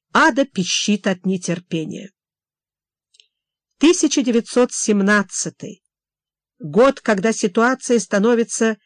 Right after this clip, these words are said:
благоприятной для революции. В третью военную зиму кризис недоверия царю и политике, определяемый его безответственными советниками, достиг опасной черты. Последствия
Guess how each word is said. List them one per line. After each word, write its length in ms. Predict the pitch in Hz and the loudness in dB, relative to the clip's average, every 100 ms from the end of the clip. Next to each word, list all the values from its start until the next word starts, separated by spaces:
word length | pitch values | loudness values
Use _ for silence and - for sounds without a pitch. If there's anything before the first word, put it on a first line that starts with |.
| _ _ | _ _
благоприятной 1000 | - 190 214 202 202 190 170 247 277 233 | -4 0 2 2 0 0 2 0 0 -2
для 180 | 214 180 | 0 0
революции. 800 | 190 185 180 175 - - 170 170 _ _ _ _ _ _ _ _ _ _ _ _ | 0 0 0 -2 -6 -12 -12 -14 _ _ _ _ _ _ _ _ _ _ _ _
В 140 | - | -4
третью 440 | - 320 339 330 | 2 4 4 2
военную 520 | 285 269 285 277 247 233 | 2 2 4 2 2 2
зиму 440 | 196 285 302 190 | 2 2 2 0
кризис 480 | 175 220 269 240 - | 0 2 2 0 0
недоверия 640 | 214 202 196 226 240 202 | 0 2 2 2 2 0
царю 360 | 180 196 185 226 | 0 -4 0 0
и 100 | 202 | 0
политике, 720 | 180 180 277 311 190 185 170 - - _ | -2 0 0 0 -6 -6 -8 -8 -20 _
определяемый 840 | - 196 208 185 208 233 214 202 196 | -4 -2 0 2 2 4 2 2 2
его 340 | 190 202 208 - _ | 2 2 0 -4 _
безответственными 880 | 175 208 208 196 208 185 - 202 185 | 0 2 2 2 0 0 -2 -2 0
советниками, 840 | 190 208 202 180 - 170 - 170 - _ _ _ _ _ | 0 0 2 0 -2 -10 -8 -10 -14 _ _ _ _ _
достиг 520 | - 175 240 - 339 - | -4 0 0 2 0 0
опасной 500 | 285 277 277 254 240 | -2 -2 -2 -4 -4
черты. 560 | 233 190 _ 170 - _ _ _ _ - | -4 -4 _ -10 -10 _ _ _ _ -4
Последствия 880 | 180 - 233 330 - - 277 269 | -4 0 0 0 -4 0 2 2